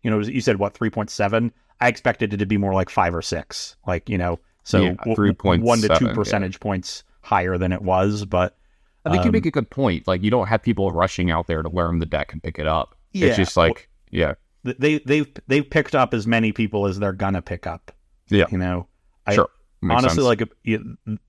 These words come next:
Speaker 1: decks like that, they, you can model them with, uh, with a logistic function, uh,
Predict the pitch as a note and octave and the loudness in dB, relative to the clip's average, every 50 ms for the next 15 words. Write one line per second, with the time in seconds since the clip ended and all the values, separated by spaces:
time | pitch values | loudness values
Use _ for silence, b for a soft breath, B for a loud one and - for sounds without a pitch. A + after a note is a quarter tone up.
0 | _ - A#2 A#2+ B2 B2+ - - C#3 B2 G#2 A2+ G#2+ G#2+ G#2+ G#2 - - G#2+ G#2 | _ -6 0 0 0 0 0 -4 -4 -4 -2 0 0 2 2 0 -2 -2 0 0
1 | G#2 G2+ G2+ G#2 - _ _ _ _ A2 G#2 G#2 G2 - A2+ G2+ G2+ G#2 A2 A#2+ | 0 0 -2 -4 -6 _ _ _ _ -4 -2 -2 -2 -2 -2 0 0 2 2 2
2 | A#2 A2 G#2 G#2 G2+ G2 F#2+ F#2+ F#2 G2 - _ _ _ G2+ G2+ F#2+ F#2 F2+ F#2 | 2 2 0 0 0 -2 -2 -2 -4 -4 -6 _ _ _ 0 2 2 2 2 0
3 | G2 - - G2 F#2 F2+ - _ _ G#2+ G2 G2 G2 F#2 F#2 F2+ F2+ E2+ - A2+ | -2 -2 0 -2 -2 -2 -4 _ _ -2 -2 0 0 0 0 -2 -2 -2 -2 -4
4 | A2 - - F#2 - - F#2 F2 - - F2+ E2+ E2 E2 - _ _ _ _ _ | -2 -2 -4 -4 -4 -4 -4 -4 -4 -4 -4 -4 -4 -6 -8 _ _ _ _ _
5 | _ _ _ _ _ G2+ F#2 F2 F2 | _ _ _ _ _ -4 -2 -2 -2